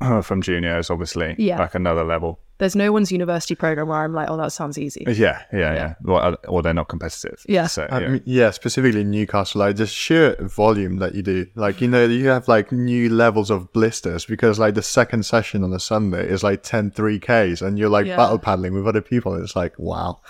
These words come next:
Speaker 3: <laughs>
Speaker 1: Yeah. So how, like, how was it? Obviously, like, uh, in its time now, I mean, I can't even rattle off how many, how many Newcastle people are involved in the team now, like, or have
Speaker 2: Yeah.
Speaker 1: been in, in their time. So, like, what are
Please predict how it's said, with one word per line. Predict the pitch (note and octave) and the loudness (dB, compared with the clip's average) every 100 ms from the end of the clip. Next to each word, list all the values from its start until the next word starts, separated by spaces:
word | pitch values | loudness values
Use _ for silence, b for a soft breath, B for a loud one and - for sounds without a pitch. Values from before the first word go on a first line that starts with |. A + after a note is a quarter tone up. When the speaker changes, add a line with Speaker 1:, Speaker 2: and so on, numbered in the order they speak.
| G3+ | -10
Speaker 3:
<laughs> | - A3 | -10 -8
Speaker 1:
Yeah. | A#2 B2+ | 4 4
So | G#2 A#2+ | 6 4
how, | A#2 C3 | 8 6
like, | G2 G#2+ G2+ | 8 4 4
how | A2+ | 6
was | G#2+ A2 | 6 4
it? | F2+ | 4
Obviously, | G#2 G#2+ G2+ | 0 2 0
like, | F#2+ G2 | 0 0
uh, | G2 F#2+ D#2+ D#2+ | 0 0 -2 -6
in | G2+ | -4
its | F2+ - | -4 -2
time | F#2+ F2+ | -2 0
now, | F2+ | 2
I | E2+ | 2
mean, | F2+ | 0
I | F2 | 0
can't | F#2+ G2 | -2 -2
even | F2+ F2 | -2 0
rattle | E2+ D#2+ F2 | 0 2 2
off | E2+ | 0
how | F#2 | 0
many, | F2+ F2+ E2+ D#2+ | 0 0 -2 -6
how | G2 | -6
many | F#2 F2 | -4 -2
Newcastle | F2 F2 F#2 F2 - | -2 -2 -2 -2 -6
people | D#2+ F2+ E2+ | -6 -4 -2
are | E2+ | -2
involved | E2+ E2+ F2 E2 | 0 0 0 -2
in | E2+ | -6
the | |
team | E2+ F2+ F2 | -4 -2 0
now, | E2+ F2+ - | 0 -4 -4
like, | F2 E2 - | -4 -4 -12
or | F2 | -12
have | F#2+ F#2 | -2 -2
Speaker 2:
Yeah. | F2+ | 0
Speaker 1:
been | E2+ | 0
in, | E2+ E2+ | 0 0
in | E2+ | 0
their | E2+ | -2
time. | E2 F2 E2 E2 | -2 -2 -2 -2
So, | F2+ | -4
like, | E2 E2+ - | -2 -4 -4
what | F#2 | -4
are | - | -2